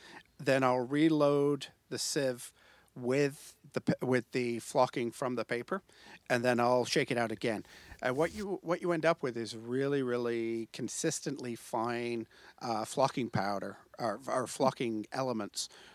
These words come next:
uh, into sort of every corner. Once it's in there, um, you just, uh, how, how do you push it down? I,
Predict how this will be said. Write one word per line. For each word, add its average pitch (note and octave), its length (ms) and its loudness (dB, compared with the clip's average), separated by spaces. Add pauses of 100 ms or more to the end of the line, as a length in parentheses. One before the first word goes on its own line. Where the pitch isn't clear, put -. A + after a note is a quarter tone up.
(140)
uh, A2+ 220 -2
into C3+ 420 2
sort A#2+ 220 0
of A2 80 -2
every A2 460 -2
corner. A#2+ 360 -4 (540)
Once D#3 260 4
it's E3 160 -2
in F3+ 180 2
there, F#3 220 -2 (420)
um, A#2+ 680 -2 (460)
you D#3 120 -2
just, - 420 -2
uh, C#3 200 0
how, D#3+ 300 8
how D3+ 100 2 (100)
do D3+ 120 -4
you D3+ 120 4
push F3 240 0
it - 80 -6
down? F3+ 280 2
I, C#3 180 2